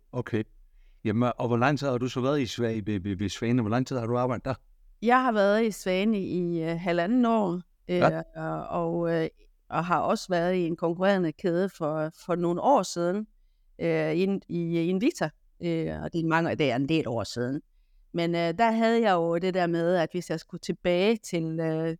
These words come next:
Speaker 2: køkkenbranchen, så skulle jeg til Svane. Så
Speaker 1: Ja.
Speaker 2: når den åbning kom, så tænkte jeg, så er det, øh, så må det være nu.
Speaker 1: Okay. Prøv at høre, det, det vi, det vi s-, s-, altså, det, du siger det her med, at det er forfærdeligt at købe køkken.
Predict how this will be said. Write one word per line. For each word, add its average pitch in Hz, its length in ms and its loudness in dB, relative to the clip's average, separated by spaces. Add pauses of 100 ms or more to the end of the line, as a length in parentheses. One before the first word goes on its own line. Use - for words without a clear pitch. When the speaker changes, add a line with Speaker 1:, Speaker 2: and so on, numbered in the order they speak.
(120)
Speaker 2:
køkkenbranchen, 160 1300 -4
så - 180 -10
skulle - 200 -6
jeg 143 80 -4
til 147 120 -12
Svane. 143 420 -4 (440)
Så 123 80 0
Speaker 1:
Ja. 170 60 6
Speaker 2:
når 175 140 2
den 185 360 0
åbning 190 400 2
kom, 175 300 2
så - 120 -12
tænkte 165 380 -4
jeg, 156 180 -2 (540)
så - 160 0
er 170 120 6
det, 143 340 -2
øh, 156 60 -8 (140)
så - 160 -2
må 190 100 2
det 170 80 -2
være 156 160 0
nu. 180 200 -2 (340)
Speaker 1:
Okay. 135 320 -2 (720)
Prøv 170 120 4
at 165 60 6
høre, 160 160 4
det, 165 240 -2
det 180 140 2
vi, 175 240 2
det 156 200 -2
vi 165 120 0
s-, - 300 -10 (140)
s-, - 260 -10
altså, 120 240 -4
det, 131 300 -4
du 151 80 -2
siger 175 260 2
det 143 160 0
her 143 100 2
med, 135 260 2
at 110 200 0
det 104 100 0
er 92 40 0
forfærdeligt 98 640 0
at 90 100 -4
købe - 280 -8
køkken. 104 340 -8